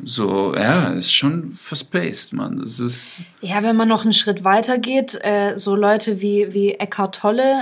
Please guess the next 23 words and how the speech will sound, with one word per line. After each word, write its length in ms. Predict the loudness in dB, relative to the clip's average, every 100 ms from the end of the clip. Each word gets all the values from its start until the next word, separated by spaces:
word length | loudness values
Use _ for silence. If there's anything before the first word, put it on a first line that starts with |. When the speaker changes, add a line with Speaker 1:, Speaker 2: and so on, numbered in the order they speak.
| -2
Speaker 2:
ja, 220 | 0 2
äh, 240 | 2 -2 -4
spirituell, 640 | -2 0 0 0 0 0
ich 60 | 2
glaub, 160 | 0
einer 240 | 2 2 4
der 260 | 4 2 -2 _ -6
größten 320 | -4 -2 -6
spirituellen 560 | -4 -4 -2 -2 -2 0
Lehrer 200 | 0 -2
unserer 280 | -2 -4
Zeit, 260 | -2 -4 -2
kann 140 | -2
man 160 | -2 0
sagen, 340 | 2 2 0 -4 -12 -20 -20 -4
äh, 340 | 2 4 4
der 220 | 2 0
sagt, 380 | 2 2 2 -2
dass 300 | -4 -4 -8 _ _ _ _ _ _ -8
jeder 340 | 0 4 4
einzelne 500 | 2 -2 -2 0 0
von 200 | 0 -4
uns 500 | -2 -2 -2 -4 -10